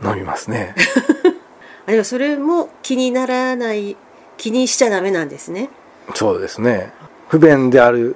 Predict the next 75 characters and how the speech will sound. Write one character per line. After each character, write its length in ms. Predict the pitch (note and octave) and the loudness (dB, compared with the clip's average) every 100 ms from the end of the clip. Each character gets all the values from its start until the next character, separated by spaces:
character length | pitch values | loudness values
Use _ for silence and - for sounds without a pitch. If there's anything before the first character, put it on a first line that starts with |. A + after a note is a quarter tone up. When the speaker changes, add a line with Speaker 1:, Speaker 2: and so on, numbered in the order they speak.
| - | -4
Speaker 1:
こ 100 | A#2+ | 4
と 120 | D3 | 4
は 60 | G2+ | 4
不 120 | A2 | 2
便 220 | G#2+ F#2+ | 0 2
で 80 | G2+ | 0
あ 60 | |
る 60 | G2 | 0
と 140 | - | -2
思 400 | G2+ - A2 G2+ | -4 -4 -6 -4
い 60 | G2 | -4
ま 120 | G2 | -6
す 100 | - | -8
け 80 | G#2 | -2
ど、 280 | B2 B2 F#2+ - - - | 2 2 -2 -18 -20 -6
ま 120 | A2+ | -4
あ、 20 | A2 | -4
そ 140 | A#2 | -4
ん 100 | A2 | -2
な 140 | G#2+ | -2
期 220 | G#2 - - | -4 -10 -2
間 220 | G#2+ F2+ | -2 -2
は 200 | F2+ F#2 - - | -6 -8 -14 -14
そ 140 | - | -8
の 100 | G2 | -6
時 220 | G#2 - | -6 -8
し 80 | - | -10
か 120 | - | -10
な 160 | F2 F#2 | -6 -8
い 80 | F2+ | -8
の 120 | E2+ | -6
で、 180 | F#2+ - - - - | -6 -8 -18 -20 -6
従 180 | - | -4
っ 180 | - E2 | -4 -6
て。 220 | - - - - - - - | -10 -18 -18 -20 -20 -20 -6
Speaker 2:
例 200 | A#3+ D#4+ | -2 0
え 40 | |
ば 60 | B3+ | 0
そ 100 | A3 | -2
の 60 | G3+ | -2
四 200 | A3 G#3+ | -4 -4
種 120 | B3 | -2
三 200 | B3+ A3 | -2 -2
昧 100 | F3+ | -2
の 80 | E3+ | -4
九 220 | - G3 | -6 -6
十 140 | F#3+ | -4
日 240 | F#3+ F#3 - | -4 -6 -8
間 180 | E3+ D#3+ | -8 -6
っ 20 | |
て 100 | D#3 | -6
い 40 | |
う 40 | F#3 | -2
の 60 | |
は、 220 | C4 E3 - - - - | -2 -2 -8 -20 -18 -8
も 240 | G3+ F3+ | 0 0
う 40 | D3+ | 0
そ 120 | F#3 | -2
の 120 | E3+ | -2
最 240 | - A3 | 0 -2
澄 160 | F#3 E3 | 0 -4
さ 140 | D3 C#3+ | -4 -10
ん 40 | |
が 100 | C3+ | -12
決 160 | - D3+ | -8 -8
め 100 | D3 | -6
ら 100 | C#3 | -10
れ 80 | |
て 100 | C#3+ | -12
た 100 | - | -14
わ 60 | B2+ | -14
け 100 | - | -16
で 80 | B2 | -20
す 100 | |
か？ 120 | - | -18